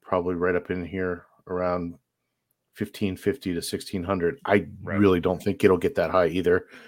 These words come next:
Speaker 1: I
Speaker 2: Right.
Speaker 1: think if Bit-, Bitcoin bounces here, it'll pull everything else back down with it. So just my
Speaker 2: Yes.
Speaker 1: two cents.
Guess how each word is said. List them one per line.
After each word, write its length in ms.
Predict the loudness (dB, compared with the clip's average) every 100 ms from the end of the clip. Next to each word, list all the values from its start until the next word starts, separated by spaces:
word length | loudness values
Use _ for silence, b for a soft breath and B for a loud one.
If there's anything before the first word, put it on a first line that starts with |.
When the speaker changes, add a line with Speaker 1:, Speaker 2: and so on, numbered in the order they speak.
| B B B
Speaker 1:
I 80 | 2
Speaker 2:
Right. 100 | 4
Speaker 1:
think 140 | 8
if 120 | 6 8
Bit-, 240 | 4 4 _ 6
Bitcoin 460 | 6 8 6 8
bounces 480 | 8 8 6 2 -2
here, 460 | -2 4 10 12 10
it'll 160 | 8
pull 320 | 2 4 6 6
everything 340 | 2 -4 -4
else 200 | -4 -4
back 260 | -6 -6 -6
down 200 | -8 -10
with 180 | -10
it. 160 | -12 -10
So 240 | -10 -10 -14 _ _ _ B B B B B B
just 140 | 2
my 100 | 4
Speaker 2:
Yes. 120 | 4 2
Speaker 1:
two 80 |
cents. 300 | 0 0 -2